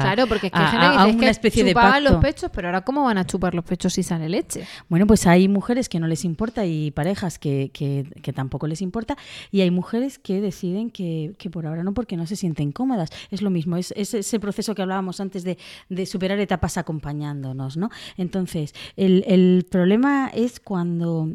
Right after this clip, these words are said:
Speaker 2: eh, que es lo que venía antes, mm, hablar del orgasmo,
Speaker 1: Pero yo te he
Speaker 2: que tenía
Speaker 1: cortado.
Speaker 2: que ver con la,
Speaker 1: <laughs>
Speaker 2: con las tetas, ¿no?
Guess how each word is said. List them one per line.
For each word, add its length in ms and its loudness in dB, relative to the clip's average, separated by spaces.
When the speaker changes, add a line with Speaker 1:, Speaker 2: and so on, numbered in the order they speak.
Speaker 2:
eh, 140 -2
que 120 -2
es 80 0
lo 120 4
que 80 2
venía 300 4
antes, 360 -2
mm, 320 -2
hablar 280 4
del 140 6
orgasmo, 340 4
Speaker 1:
Pero 120 2
yo 100 0
te 80 0
he 40 -2
Speaker 2:
que 60 -4
tenía 180 4
Speaker 1:
cortado. 60 4
Speaker 2:
que 80 4
ver 160 2
con 160 6
la, 340 8
Speaker 1:
<laughs> 400 6
Speaker 2:
con 120 8
las 140 8
tetas, 420 8
¿no? 120 6